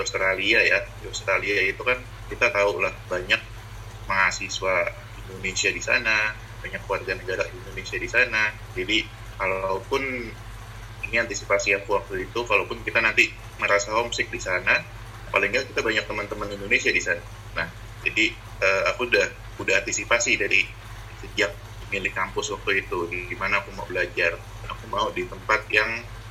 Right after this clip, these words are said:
walaupun di luar negeri, paling nggak banyak orang Indonesianya nih. Jadi kalaupun nanti ada masalah, atau seminimal-minimalnya kita pasti akan homesick di luar negeri, paling nggak kita banyak teman-teman Indonesia. Jadi, eh,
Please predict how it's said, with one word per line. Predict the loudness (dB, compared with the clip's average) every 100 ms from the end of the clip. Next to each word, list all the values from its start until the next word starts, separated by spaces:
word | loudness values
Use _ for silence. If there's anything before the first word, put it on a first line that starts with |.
| -10 -2
walaupun | 0 0 -2 -4
di |
luar | 2 2 2
negeri, | 2 4 4
paling | 4 4
nggak | 2 2
banyak | 0 0
orang | 0 -2
Indonesianya | -2 -2 4 4 4 4
nih. | 2 0 4
Jadi | 4 4 -2 -10 0
kalaupun | 2 2 2 0
nanti | 0 4 6 4 2 -10 -12 -8 0
ada | 2 2 0
masalah, | 0 4 6 6 4 0 -6 -12 -12 -12 -2 4
atau | 4 4
seminimal-minimalnya | 0 0 2 0 -2 -6 -10 -6 0 2 2 0 -2 -2 2 2
kita | 2 -2 -4 -12 -10
pasti | -6 2 4
akan | 4 0
homesick | -2 -2 -2 -2
di | -2
luar | 2 2 0
negeri, | -4 2 0 0 -10 -12 -12 -12 -12 -10 -4
paling | -2 0
nggak | 0 -2
kita | -2
banyak | 0 -2 -2
teman-teman | -8 -6 -8 -8 -10
Indonesia. | -10 -10 -6 -4 0 0 0 -4 -10 -2
Jadi, | 0 0
eh, | -4 -10 -4